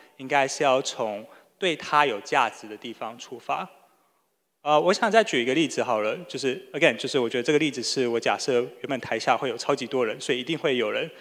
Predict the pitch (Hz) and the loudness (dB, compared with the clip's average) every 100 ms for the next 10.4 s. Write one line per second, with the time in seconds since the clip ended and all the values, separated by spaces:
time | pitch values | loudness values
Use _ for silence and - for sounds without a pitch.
0 | - _ _ - - 131 120 - 123 110 | -20 _ _ -10 -2 0 0 -2 -6 -2
1 | 131 139 - - _ _ - 135 143 127 | -2 -2 -10 -20 _ _ -10 -4 -4 -4
2 | 135 127 127 131 - 117 117 139 - - | -2 -2 -2 -4 4 6 4 2 -4 -2
3 | 127 123 120 113 117 104 160 180 139 123 | 0 0 -2 0 2 2 -2 -6 0 2
4 | 120 123 127 - - _ _ _ _ _ | 4 2 0 -4 -20 _ _ _ _ _
5 | _ _ _ _ _ _ 127 135 - - | _ _ _ _ _ _ 0 2 0 -6
6 | - - - 147 139 - - 175 170 156 | -16 -6 0 0 -2 -8 -12 -2 0 0
7 | 135 170 160 151 120 113 - - - _ | 0 0 2 2 2 -2 -6 -20 -20 _
8 | 160 165 165 - - - - 226 220 202 | 8 10 8 0 -16 -6 6 8 8 8
9 | 240 247 190 151 208 196 156 147 190 190 | 8 8 8 8 8 8 8 6 6 6
10 | 165 160 143 127 | 6 8 8 6